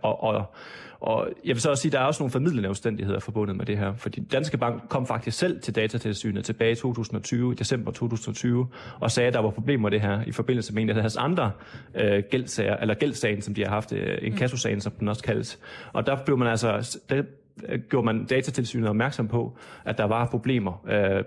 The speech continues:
på, øh, G D P R-området også. Og det, at de selv kommer til Datatilsynet, det har været en formidlet omstændighed. Og udover det, så har Danske Bank altså også været meget samarbejdsvillige i processen,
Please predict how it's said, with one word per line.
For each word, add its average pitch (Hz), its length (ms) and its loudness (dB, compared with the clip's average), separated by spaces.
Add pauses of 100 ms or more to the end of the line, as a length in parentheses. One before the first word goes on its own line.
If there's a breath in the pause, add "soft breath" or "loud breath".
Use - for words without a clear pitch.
(100)
på, 104 260 2
øh, - 60 0
G - 160 -8
D 104 160 2
P - 40 0
R-området 101 540 0
også. 123 320 0 (540 loud breath)
Og 120 160 0
det, 160 80 4
at 147 60 2
de 131 60 2
selv 170 200 2
kommer 113 220 0
til 104 120 -4
Datatilsynet, 110 840 0
det 131 100 4
har 120 80 4
været 101 160 2
en 104 60 -2
formidlet 120 340 2
omstændighed. 107 640 0 (200 loud breath)
Og - 120 2
udover 123 240 6
det, 127 160 2
så 127 100 0
har 110 80 2
Danske 117 300 -2
Bank 107 200 0
altså - 180 -4
også 107 140 -2
været 104 220 -2
meget 107 200 0
samarbejdsvillige 110 720 0
i - 100 0
processen, 120 520 -2